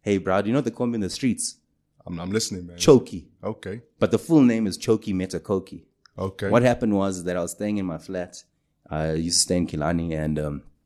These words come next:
Speaker 2: Nice.
Speaker 1: we had a caretaker who was very racist. I'm gonna say his name now because he's dead.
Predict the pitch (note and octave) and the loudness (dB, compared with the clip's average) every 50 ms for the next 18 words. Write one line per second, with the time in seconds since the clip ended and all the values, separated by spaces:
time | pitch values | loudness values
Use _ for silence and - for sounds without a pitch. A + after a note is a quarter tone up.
0 | _ _ _ _ - G2 F#2 F#2 - - - - - - - _ - F#2+ F2+ F#2 | _ _ _ _ -8 -8 -6 -6 -8 -10 -10 -18 -20 -20 -16 _ 0 2 4 4
1 | F2+ F2 F2 E2+ E2 E2 D#2+ - - B2+ A2+ G#2+ - G#2 F2+ F2 - F2+ F2 F2+ | 4 2 2 0 0 -4 -6 0 4 6 6 6 6 4 0 0 0 -4 -6 -6
2 | - _ _ _ _ _ - - F2+ D#2 E2+ G2+ F#2+ F2 D#2+ D#2+ D#2+ D#2 - - | -10 _ _ _ _ _ -6 -6 -4 0 2 2 2 2 0 -4 -6 -6 -8 -8
3 | D#2+ - - - - _ _ _ _ _ _ _ _ - A#2+ A2+ G#2+ - C3+ A#2 | -8 -12 -12 -14 -16 _ _ _ _ _ _ _ _ 0 4 4 6 6 6 4
4 | G2 F2 G2+ G2 G2 F#2+ F#2+ F#2 F#2 F2+ F2 E2 F2 E2+ F#2 E2 F2 E2 - - | 4 2 -2 -2 -2 -2 -2 -4 -4 -4 -6 -6 -6 -6 -6 -6 -8 -10 -6 -4
5 | F#2 F#2 F2 D#2+ - | -2 -2 -2 -4 -8